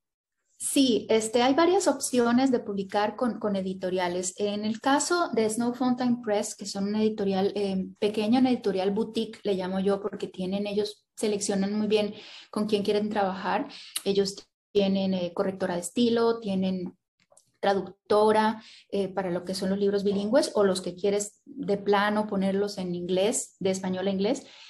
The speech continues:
Em, tienen diseñadora editorial, tienen ilustradores a los que pueden llamar y contactar también dentro de su equipo,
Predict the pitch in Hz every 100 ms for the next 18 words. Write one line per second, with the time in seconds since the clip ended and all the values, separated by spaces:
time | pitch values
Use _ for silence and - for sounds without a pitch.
0 | - - - 196 190 185 180 180 220 208
1 | 202 202 208 208 196 214 202 196 185 185
2 | 185 190 202 220 220 220 208 185 220 -
3 | 196 190 196 196 190 - 208 202 214 214
4 | 202 220 247 185 180 - 185 190 185 196
5 | 196 185 180 185 196 196 190 175 - 175
6 | - 190 190 196 208 269 - - _ 202
7 | 196 190 196 190 202 208 208 247 285